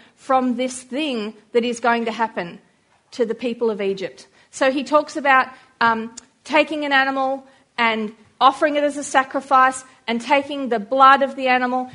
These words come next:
and they had to actually paint it on the door frames of their houses so that when God passed over, he would know,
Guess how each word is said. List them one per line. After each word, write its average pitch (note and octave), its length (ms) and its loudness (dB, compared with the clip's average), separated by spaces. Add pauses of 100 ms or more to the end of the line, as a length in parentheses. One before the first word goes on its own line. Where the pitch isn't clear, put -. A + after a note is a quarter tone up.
(120)
and B3 120 0
they C4 40 -2
had C4 180 -2
to C#4 80 -4
actually C4 240 -2
paint D4+ 380 -4
it C#4 120 -8
on B3 140 0
the A#3 80 0
door C#4 300 2
frames F#3+ 560 -4 (180)
of A#3 180 -2
their B3 120 -2
houses B3 680 -6 (880)
so B3+ 260 0
that C4 200 0
when C#4 400 -4 (840)
God A#3+ 540 4
passed B3+ 540 -8
over, A3+ 500 -2 (1120)
he B3+ 220 -8
would A#3 180 -6
know, A3 400 -2